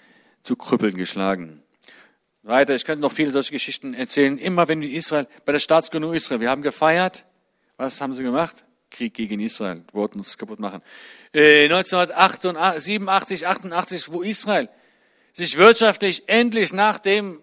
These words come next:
Yom Kippur-Krieg wieder erholt hat und wo wirtschaftlich es anfing zu boomen,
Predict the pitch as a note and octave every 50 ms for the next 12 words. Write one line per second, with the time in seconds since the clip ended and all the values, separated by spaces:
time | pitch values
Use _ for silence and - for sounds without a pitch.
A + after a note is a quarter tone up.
0 | _ _ _ D#3+ E3 F#3 F#3 F#3+ F#3 E3+ - - A#3 B3+ - A3+ G3 E3+ D3 -
1 | - D#3+ D#3 D3 B2+ C#3+ E3+ E3 E3 D#3+ - - - _ _ - D#3+ E3 D#3 C#3+
2 | C#3 F#3 G#3+ A#3 A#3+ A#3 F3 D3+ C#3 C3 C#3 C#3 C#3 D#3 E3+ E3+ D3 D#3 F#3+ G#3
3 | - G#3 F3+ - F3+ F3 - - - - D#3+ F3 D3 - - - - - E3 G3
4 | G3 - F#3 F3+ - - D#3 D3+ C3 C#3+ G3+ A#3+ G#3+ E3 D#3 F3 G3+ G#3